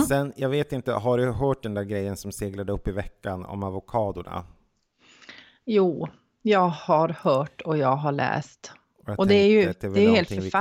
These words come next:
Speaker 2: förfärligt.
Speaker 1: ska nämna också. För det händer ju mellan varven att det blir produkter som blir extra, extra populära.
Speaker 2: Mm.
Speaker 1: Och då blir det, blev det just nu då avokadon.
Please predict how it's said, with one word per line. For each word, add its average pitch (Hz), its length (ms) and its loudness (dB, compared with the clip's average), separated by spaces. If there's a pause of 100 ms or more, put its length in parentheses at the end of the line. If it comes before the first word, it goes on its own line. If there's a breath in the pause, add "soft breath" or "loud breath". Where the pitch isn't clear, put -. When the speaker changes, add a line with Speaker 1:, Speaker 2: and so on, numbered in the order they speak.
Speaker 2:
förfärligt. 135 200 -6
Speaker 1:
ska - 140 -14
nämna 95 460 -12 (100)
också. - 420 -20
För - 140 -16
det 117 140 -8 (100)
händer 139 420 -8
ju 107 80 -8
mellan 90 420 -12
varven 90 540 -16 (540)
att - 540 -10
det 101 180 -12
blir 87 500 -12 (720)
produkter 95 540 -8
som 92 220 -12
blir 87 240 -12 (200)
extra, - 420 -16
extra - 420 -18
populära. - 800 -10 (840)
Speaker 2:
Mm. 190 220 2 (200)
Speaker 1:
Och 107 120 -16
då 110 120 -4
blir 107 260 -6
det, 107 240 -8
blev 113 240 -6
det 98 80 -10
just 90 320 -12
nu 85 140 -12
då 85 140 -10
avokadon. 90 880 -10